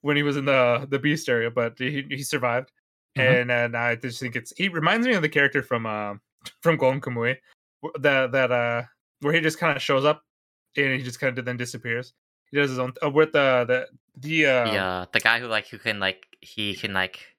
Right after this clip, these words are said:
Speaker 2: The thief?
Speaker 1: The thief.
Speaker 3: The
Speaker 1: Yeah, the
Speaker 3: thief,
Speaker 1: thief guy.
Speaker 3: yeah.
Speaker 2: Yeah.
Speaker 3: He, like,
Speaker 1: Yeah.
Speaker 3: he can, like,
Speaker 1: Where
Speaker 3: unjoin him, join, join himself, make
Speaker 1: <laughs>
Speaker 3: him s-,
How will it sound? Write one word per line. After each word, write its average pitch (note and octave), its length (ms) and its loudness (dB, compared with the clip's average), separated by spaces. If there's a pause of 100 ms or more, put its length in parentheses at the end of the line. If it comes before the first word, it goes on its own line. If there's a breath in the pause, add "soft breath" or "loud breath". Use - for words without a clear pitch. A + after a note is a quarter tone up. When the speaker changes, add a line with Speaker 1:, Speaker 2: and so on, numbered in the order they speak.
Speaker 2:
The G2 80 -6
thief? - 460 -4
Speaker 1:
The F#3+ 100 4
thief. F#3 480 -2
Speaker 3:
The D3 60 -2
Speaker 1:
Yeah, C3 140 6
the G#2 100 -2
Speaker 3:
thief, - 0 -
Speaker 1:
thief A2+ 220 2
guy. F#2+ 160 2
Speaker 3:
yeah. F#2 60 -4
Speaker 2:
Yeah. - 120 -10 (120)
Speaker 3:
He, A#2 200 -6
like, A2+ 140 2
Speaker 1:
Yeah. A#2 40 -6
Speaker 3:
he A#2 60 -10
can, A2 120 -2
like, G#2+ 200 -2
Speaker 1:
Where G#2 280 0
Speaker 3:
unjoin G2+ 120 -2
him, G#2+ 160 -4
join, G2+ 300 -4
join G2+ 140 -6
himself, A2+ 460 0
make G2+ 220 -6
Speaker 1:
<laughs> - 0 -
Speaker 3:
him G2+ 100 -6
s-, - 100 -18